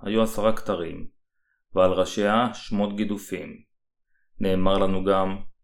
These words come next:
שהחיה הזו הייתה כמו נמר, רגליה כמו רגלי דוב,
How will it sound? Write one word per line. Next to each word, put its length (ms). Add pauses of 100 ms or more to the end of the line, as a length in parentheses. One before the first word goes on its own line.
(240)
שהחיה 580
הזו 280
הייתה 260
כמו 200
נמר, 460 (880)
רגליה 380
כמו 180
רגלי 280
דוב, 520